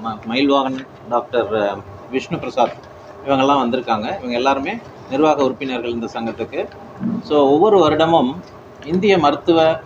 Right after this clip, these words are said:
எலும்பு மூட்டு பாதுகாப்பு மருத்துவ சங்கமும் தமிழ்நாடு எலும்பு மூட்டு மருத்துவ சங்கமும் இணைந்து ஒவ்வொரு வருடமும் ஆகஸ்ட் நாலாம் தேதி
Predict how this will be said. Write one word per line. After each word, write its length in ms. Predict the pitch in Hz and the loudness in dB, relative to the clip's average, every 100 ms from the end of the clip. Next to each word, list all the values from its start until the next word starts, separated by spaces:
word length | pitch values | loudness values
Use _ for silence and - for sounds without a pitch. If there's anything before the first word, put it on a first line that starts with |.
| - 131 | -12 -2
எலும்பு 340 | 139 180 165 | 2 2 2
மூட்டு 260 | 160 160 131 | 0 -2 4
பாதுகாப்பு 440 | 131 135 135 135 | 4 6 2 2
மருத்துவ 300 | 127 123 139 | -4 -2 -2
சங்கமும் 480 | 131 123 120 180 214 - | -2 -4 -2 -2 -2 -2
தமிழ்நாடு 600 | 127 175 185 180 180 220 - - | 0 2 2 2 0 -4 -10 -6
எலும்பு 300 | 147 160 151 | -4 -2 -2
மூட்டு 380 | 147 139 131 | -2 2 2
மருத்துவ 320 | 123 120 143 131 | 2 -2 0 0
சங்கமும் 380 | 127 127 147 | 0 -2 -2
இணைந்து 520 | 135 123 139 113 147 - - - - - - - | -2 -2 -2 0 -2 -2 -16 -20 -20 -20 -14 0
ஒவ்வொரு 260 | 160 208 | 2 4
வருடமும் 400 | 175 156 165 190 | 4 4 0 2
ஆகஸ்ட் 500 | 170 139 175 190 - | 4 4 4 0 0
நாலாம் 420 | 160 131 160 165 135 | 0 4 4 2 0
தேதி 380 | 135 139 214 | -2 -2 -4